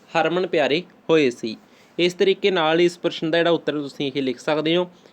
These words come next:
ਇਸ ਤੋਂ ਬਾਅਦ ਅਗਲਾ ਪ੍ਰਸ਼ਨ ਹੈ ਜੀ, ਅਗਲੇ ਪ੍ਰਸ਼ਨ ਦੇ ਵਿੱਚ ਕੀ ਹੈਗਾ, ਕੀ ਪੁੱਛਿਆ ਇਹਨਾਂ ਨੇ?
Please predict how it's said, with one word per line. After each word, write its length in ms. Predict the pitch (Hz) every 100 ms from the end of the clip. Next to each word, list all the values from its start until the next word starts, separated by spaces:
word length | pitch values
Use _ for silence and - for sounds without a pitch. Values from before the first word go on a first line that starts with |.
| _ 175
ਇਸ 120 | 175
ਤੋਂ 140 | 208
ਬਾਅਦ 260 | 214 214 180
ਅਗਲਾ 200 | 175 202
ਪ੍ਰਸ਼ਨ 300 | 170 - 190
ਹੈ 160 | 190
ਜੀ, 240 | 147 160 196 - _ _ _ _ _ _ _ _ _ _ - - - 175
ਅਗਲੇ 180 | 185 226
ਪ੍ਰਸ਼ਨ 340 | 226 - 190
ਦੇ 80 | 202
ਵਿੱਚ 200 | 220 214
ਕੀ 240 | 180 180 196
ਹੈਗਾ, 380 | 175 165 190 208 -
ਕੀ 100 | 185
ਪੁੱਛਿਆ 280 | 175 170 175
ਇਹਨਾਂ 160 | 170
ਨੇ? 220 | 185 190